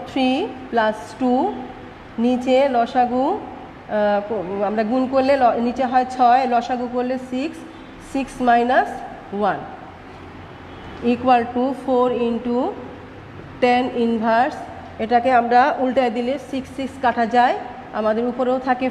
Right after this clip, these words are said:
ফাইভ, নিচেও থাকে ফাইভ। তাহলে four into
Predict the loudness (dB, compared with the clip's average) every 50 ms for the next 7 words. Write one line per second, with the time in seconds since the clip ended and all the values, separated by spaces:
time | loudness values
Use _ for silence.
0 | 2 4 4 6 6 4 0 -2 -2 -2 -2 -2 -2 -2 -2 -2 -2 -2 -4 -2
1 | 0 -2 -2 -2 -2 -6 -12 -14 -16 -16 -16 -16 -2 2 4 4 4 4 0 -6
2 | -12 -14 -16 -16 -10 -4 -2 0 2 4 4 2 2 0 -6 -10 -14 -16 -16 -16
3 | -10 -2 2 4 4 4 4 2 0 0 0 0 0 -2 -2 -2 0